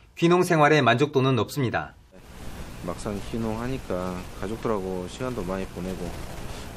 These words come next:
Speaker 2: 그리고 우선 외부에 있을 때는 하늘 볼 일이 별로 없었거든요.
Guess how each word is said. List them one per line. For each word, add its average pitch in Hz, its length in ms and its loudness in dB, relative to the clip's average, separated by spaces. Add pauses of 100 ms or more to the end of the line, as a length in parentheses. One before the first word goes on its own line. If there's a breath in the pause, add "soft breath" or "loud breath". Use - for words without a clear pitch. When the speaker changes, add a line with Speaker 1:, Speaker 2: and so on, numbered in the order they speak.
(120)
Speaker 2:
그리고 101 200 -4
우선 104 320 -4 (1400)
외부에 156 320 2
있을 139 180 -2
때는 127 200 0
하늘 190 320 -2
볼 107 280 -2
일이 120 160 -2
별로 95 320 -4
없었거든요. 101 580 -6